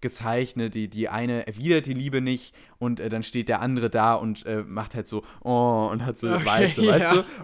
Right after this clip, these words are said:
Speaker 1: Und dann
Speaker 2: Ja.
Speaker 1: hat, äh, die, die, äh, irgendeine, irgendjemand hinter mir, ähm, hat dann gesagt,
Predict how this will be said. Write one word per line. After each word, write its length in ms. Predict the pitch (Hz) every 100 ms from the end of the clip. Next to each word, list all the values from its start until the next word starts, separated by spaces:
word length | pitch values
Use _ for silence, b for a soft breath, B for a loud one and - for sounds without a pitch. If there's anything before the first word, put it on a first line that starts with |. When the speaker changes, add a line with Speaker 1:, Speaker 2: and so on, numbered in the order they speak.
| -
Speaker 1:
Und 80 | 131
dann 120 | 139
Speaker 2:
Ja. 80 | 160
Speaker 1:
hat, 220 | 151 -
äh, 200 | 135 131
die, 340 | 117 127 123 120
die, 200 | 120 113 - -
äh, 320 | 113 110 107
irgendeine, 440 | - 131 131 113 104 _ - _ -
irgendjemand 380 | 127 117 107 104
hinter 300 | 214 240 190
mir, 400 | 165 175 170 175 b b b
ähm, 260 | 135 127 123
hat 140 | 135
dann 100 | 139
gesagt, 340 | 127 113 131